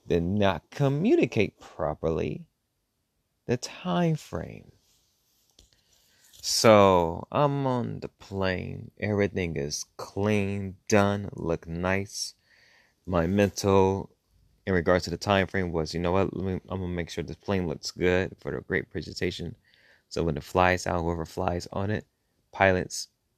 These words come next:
um, flight attendants, and the passengers could be like, "Wow, this plane looks pretty good. It looks pretty nice." You know, I let them a great experience.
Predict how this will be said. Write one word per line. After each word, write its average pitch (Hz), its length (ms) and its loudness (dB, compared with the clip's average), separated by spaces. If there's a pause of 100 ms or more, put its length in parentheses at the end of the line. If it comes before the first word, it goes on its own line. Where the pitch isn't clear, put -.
(180)
um, 87 540 -2 (1800)
flight 92 280 6
attendants, - 760 -4 (680)
and 76 140 4
the 76 40 -4
passengers 87 640 0
could 73 120 -14
be 78 80 -6
like, 73 160 -8
"Wow, 104 220 -2
this 90 200 -4
plane 95 200 -4
looks 113 140 -6
pretty - 180 -10
good. 87 280 -4
It 95 100 -6
looks 131 140 -6
pretty 147 200 0
nice." - 400 -4
You 98 100 -4
know, 90 120 0
I 87 200 -4
let - 160 -8
them 85 120 -6
a 92 60 -4
great 101 200 0
experience. - 680 -6